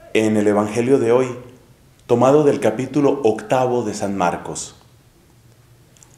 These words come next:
¿Por qué esta generación pide un signo? Tomemos esa pregunta con toda su implicación, con toda su potencia.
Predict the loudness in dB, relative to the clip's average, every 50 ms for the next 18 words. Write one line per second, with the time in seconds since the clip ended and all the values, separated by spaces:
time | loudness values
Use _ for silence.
0 | _ _ _ 2 4 4 2 0 -2 0 2 4 4 4 2 -2 -2 0 2 2
1 | 2 2 0 -2 -2 -2 -2 -2 -4 -4 -2 -2 -2 -2 -4 -4 -4 -2 -2 -2
2 | -2 -4 -4 -6 -12 -14 -20 -20 -20 _ _ 0 2 2 2 2 0 0 0 -2
3 | -2 -4 -4 -4 -6 -6 -8 -10 -12 -12 -14 -20 -20 -20 -20 _ _ _ _ _
4 | _ _ _ _ _ _ _ _ _ _ _ -20 _ _ _ _ _ _ _ _
5 | _ _ _ _ _ _ _ _ _ _ _ _ 2 4 4 6 4 4 2 2
6 | 0 0 2 2 2 2 2 0 2 2 2 2 2 2 0 0 0 -2 -2 -2
7 | 0 0 0 2 2 2 0 0 -4 -6 -4 -4 -4 -4 -4 -6 -6 -6 -4 -6
8 | -6 -6 -4 -2 -2 -2 -2 -6 -6 -4 -6 -4 -2 -2 -2 -2 0 -2 -4 -6
9 | -8 -6 -6 -8 -4 -2 -2 -2 0 -2 -4 -6 -8 -10 -12